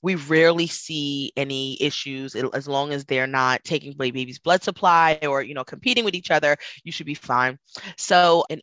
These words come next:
August, one day, I really didn't feel well at work. I remember telling my boss, like, "Hey, I don't feel well." At this time, I think I was, like, twenty-two weeks pregnant. So just about the six-month mark,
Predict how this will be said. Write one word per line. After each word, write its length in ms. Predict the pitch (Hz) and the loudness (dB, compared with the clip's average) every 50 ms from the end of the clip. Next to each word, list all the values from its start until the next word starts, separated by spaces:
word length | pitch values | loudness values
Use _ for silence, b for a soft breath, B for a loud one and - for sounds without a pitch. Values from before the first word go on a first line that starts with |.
| _ - | _ 2
August, 360 | 208 240 247 226 240 - - | 4 4 4 2 -2 -6 -6
one 120 | 214 208 | -6 -4
day, 140 | 202 190 175 | -2 -2 -2
I 120 | 151 151 160 170 | -4 -4 -6 -8
really 200 | 226 254 247 220 | -6 -6 -4 -4
didn't 220 | - 214 202 196 | -4 -6 -6 -6
feel 240 | - - 185 180 180 | -6 -4 -2 0 2
well 160 | 180 170 165 | 2 4 2
at 160 | 160 131 - | 2 0 -2
work. 220 | 147 156 151 151 - | -2 -2 -2 -2 -4
I 20 | |
remember 220 | 147 156 165 160 165 | -8 -8 -8 -8 -8
telling 240 | - - 156 151 151 | -6 -4 -4 -4 -4
my 80 | 143 | -6
boss, 340 | 143 147 143 139 143 - - | -4 -2 -2 -2 -2 -4 -8
like, 100 | 139 - | -10 -10
"Hey, 200 | 156 165 143 127 | -8 -6 -4 -4
I 120 | 135 139 139 _ | -4 -6 -8 _
don't 220 | - 147 - - | -16 -16 -16 -18
feel 240 | _ - 175 170 165 | _ -8 -6 -6 -4
well." 300 | 160 156 156 156 156 156 B B B B - | -2 -2 0 -2 -2 -4 B B B B -12
At 80 | - - | -10 -10
this 100 | 196 - | -8 -8
time, 160 | - 202 190 | -8 -8 -6
I 60 | 180 | -6
think 160 | 202 233 302 | -8 -8 -10
I 20 | 349 | -12
was, 140 | 330 - | -12 -12
like, 100 | 254 214 | -14 -16
twenty-two 640 | - - - 185 180 175 165 160 - - - 180 170 | -16 -16 -12 -12 -10 -10 -12 -12 -14 -14 -12 -12 -10
weeks 240 | 156 139 - - - | -10 -12 -12 -14 -12
pregnant. 480 | - - 139 135 139 139 123 - - | -6 -4 -4 -4 -4 -8 -12 -12 -10
So 340 | - - 143 135 135 131 B B B B B B - | -6 -4 -4 -2 -2 -4 B B B B B B -6
just 180 | - 208 - - | -6 -4 -4 -2
about 240 | 196 196 160 - | -2 -2 -2 -2
the 60 | - 143 | -6 -12
six-month 560 | - - 160 - - - 143 139 135 - - | -12 -12 -12 -14 -10 -6 -6 -6 -6 -6 -8
mark, 380 | 156 135 131 131 131 123 - | -4 -2 0 0 0 -2 -4